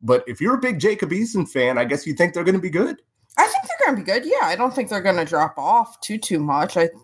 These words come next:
Speaker 2: I think they'll be up there competitive in the Pac-twelve. But I do think, I do think Oregon will be up there. But it is an interesting question, and hindsight's twenty twenty. Will Herbert fall in the draft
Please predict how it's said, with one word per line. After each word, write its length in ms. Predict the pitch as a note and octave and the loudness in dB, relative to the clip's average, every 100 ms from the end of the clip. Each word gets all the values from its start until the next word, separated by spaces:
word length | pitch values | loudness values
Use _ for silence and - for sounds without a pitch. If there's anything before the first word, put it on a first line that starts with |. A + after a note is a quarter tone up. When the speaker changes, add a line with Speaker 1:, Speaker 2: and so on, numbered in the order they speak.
| _ | _
Speaker 2:
I 120 | - G3+ | -6 -2
think 220 | C4+ C4 | -2 2
they'll 160 | G#3 | 2
be 200 | F3 F3+ | 2 0
up 220 | D#3+ E3 - | -2 -2 0
there 300 | E3 D#3 E3 | 2 2 -2
competitive 760 | - D#3+ D#3 D3+ D#3+ D#3 D#3+ | -6 -4 -2 0 2 2 2
in 120 | E3 | 0
the 60 | D3+ | -4
Pac-twelve. 920 | C#3+ C#3+ C#3+ - - C#2 C3 B3 - - - - _ | 0 0 0 -8 -8 -2 2 2 0 -20 -20 -20 _
But 120 | A3 | 0
I 100 | A3 | 0
do 180 | A#3 E4+ | 0 -2
think, 360 | E4+ B3 A3+ - | 0 -2 -2 2
I 140 | G3+ | 2
do 380 | A3+ B3 A3+ G#3 _ | 2 -2 -2 -6 _
think 280 | - A3+ G#3 | -2 0 2
Oregon 640 | F3 G3+ G3 G3 F#3 F3+ - - - - - | 2 2 2 0 0 -2 -8 -20 -20 -20 2
will 120 | G3 | 2
be 180 | F#3 G3+ - | 4 -2 2
up 280 | F3+ - | 2 2
there. 360 | - C#3+ D3+ E3+ _ _ _ - _ | -2 2 2 -2 _ _ _ -20 _
But 380 | D#4+ D4+ F#3+ - | 2 4 2 -2
it 200 | G#3 G#3+ | -4 2
is 160 | B3 | 2
an 100 | A#3+ | 2
interesting 520 | A3 A3 G#3 G#3 A#3 | 0 2 0 0 -4
question, 580 | A3+ - D3 - - A3+ | -4 0 0 0 -4 -2
and 100 | G3 | -2
hindsight's 720 | F3 D#3 E3+ - D#3+ F3 - | 0 0 0 0 0 0 -2
twenty 340 | - F#3+ E3+ D#3 | -6 -4 -4 -4
twenty. 640 | - F#3+ A3+ A3+ F3 G3 - - G#3 | -6 0 0 2 -4 -6 -14 -20 -20
Will 380 | E3 F#3 G3 G3+ | -6 0 0 0
Herbert 520 | G3 F3+ F#3 F#3 E3 | -4 -2 0 0 -2
fall 320 | - E3 E3+ | -2 2 2
in 120 | F3 F3+ | 0 -4
the 80 | |
draft 800 | E3 D#3+ D3 D#4+ G#3 - - - | -6 -4 -2 0 -2 -6 -20 -20